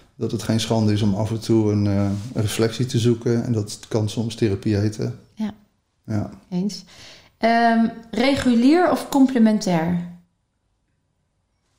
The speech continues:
Speaker 1: Nou, ik zou zeggen dat, eh, wat nu nog complementair heet, zo snel mogelijk regulier mag worden.
Speaker 2: Eens.
Speaker 1: Ja.
Speaker 2: Eens. Volg je dromen of succes is een keuze?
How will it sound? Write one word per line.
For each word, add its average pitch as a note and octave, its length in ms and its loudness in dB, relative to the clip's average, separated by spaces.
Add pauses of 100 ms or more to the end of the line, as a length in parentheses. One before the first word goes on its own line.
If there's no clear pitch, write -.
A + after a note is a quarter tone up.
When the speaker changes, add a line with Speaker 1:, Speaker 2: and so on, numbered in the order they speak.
(640)
Speaker 1:
Nou, A#2+ 160 0
ik - 60 -4
zou A#2 140 2
zeggen C3 320 2
dat, A2+ 280 0
eh, A2+ 280 4 (200)
wat A#2 180 0
nu B2+ 80 4
nog B2 180 2
complementair B2 800 2
heet, C3 260 2
zo - 180 -6
snel C3 220 2
mogelijk C3 340 2
regulier B2+ 420 2
mag A#2 140 2
worden. G#2 420 0 (1120)
Speaker 2:
Eens. F3 440 -2 (280)
Speaker 1:
Ja. A2+ 360 0 (120)
Speaker 2:
Eens. F3+ 440 -4 (760)
Volg D4+ 280 0
je C4 100 0
dromen C#4 480 2
of B3+ 100 0
succes C4 440 0
is G#3+ 240 -6
een G3 140 2
keuze? E3+ 460 0